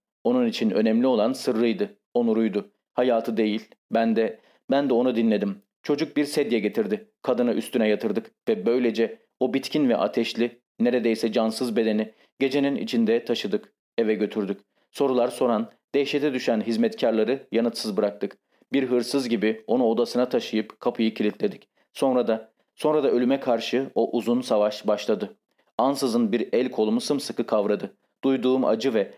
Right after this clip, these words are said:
korkudan neredeyse haykıracaktım. Karanlıkta yüzü öyle yakınımdaydı ki bir maskeye benzemişti. Birden parlayan bembeyaz dişlerini görüyordum. Ay ışığının solgun yansısında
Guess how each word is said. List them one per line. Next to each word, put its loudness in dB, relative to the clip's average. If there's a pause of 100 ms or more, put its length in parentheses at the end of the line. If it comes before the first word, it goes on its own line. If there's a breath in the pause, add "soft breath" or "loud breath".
(120 loud breath)
korkudan 0
neredeyse 2
haykıracaktım. -2 (280 soft breath)
Karanlıkta 0
yüzü 0
öyle 4
yakınımdaydı 0
ki -4 (120)
bir 2
maskeye 2
benzemişti. 0 (140)
Birden 0
parlayan 2
bembeyaz 2
dişlerini 0
görüyordum. 0 (240)
Ay 2
ışığının 0
solgun 0
yansısında 0